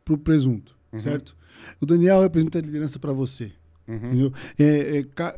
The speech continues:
Speaker 1: tipo, você representa a liderança em, em algum momento pra ele. Entendeu?
Speaker 2: Sim.
Speaker 1: E eu represento a liderança pra você, você pra mim. Então, assim,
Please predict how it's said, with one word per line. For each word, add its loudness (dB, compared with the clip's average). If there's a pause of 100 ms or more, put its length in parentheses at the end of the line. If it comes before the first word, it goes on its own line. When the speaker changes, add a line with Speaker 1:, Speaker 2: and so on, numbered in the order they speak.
(220)
Speaker 1:
tipo, -2
você -2
representa -4
a -2
liderança -4
em, -2
em 2
algum 0
momento 2
pra 2
ele. -2 (340)
Entendeu? 2
Speaker 2:
Sim. -2
Speaker 1:
E 10
eu 10
represento 2
a 0
liderança 0
pra -4
você, 0
você -6
pra -4
mim. -2
Então, -2
assim, -2